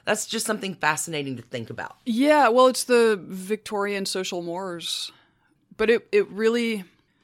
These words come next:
Speaker 2: his, he held, like, a religious, like, position in the British mind.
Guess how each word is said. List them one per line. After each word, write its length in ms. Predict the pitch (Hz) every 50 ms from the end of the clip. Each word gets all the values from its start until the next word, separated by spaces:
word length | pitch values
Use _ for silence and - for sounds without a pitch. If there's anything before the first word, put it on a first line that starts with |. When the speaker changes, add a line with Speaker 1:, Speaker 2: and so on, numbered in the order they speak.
| _ _ _ _ _ _ _ _
Speaker 2:
his, 720 | _ - 185 233 226 233 226 208 - - - - - - _ _ _ _ _ _ _ _ _ _ _ _ _ _ _ _ _ _ _ _ _ _ _
he 320 | - 196 - - 233 233
held, 400 | 190 - 208 233 233 240 220 190
like, 220 | 208 196 - - -
a 140 | - 185 185
religious, 960 | 165 170 185 190 185 185 185 190 185 180 196 190 185 185 - - - - - - _ _ _ _ _ _ _
like, 720 | - 175 175 175 175 170 - - _ - - - - _ _ _ _ _ _ _ _ _ _ _ _ _ _ _ _ _
position 640 | - - 196 175 175 175 175 - 214 208 208 208 196
in 400 | - - 180 180 175 175 165 165 - _ _ _ _ _ _
the 60 | - 196
British 300 | - 185 180 180 - -
mind. 380 | 165 151 151 170 185 202 -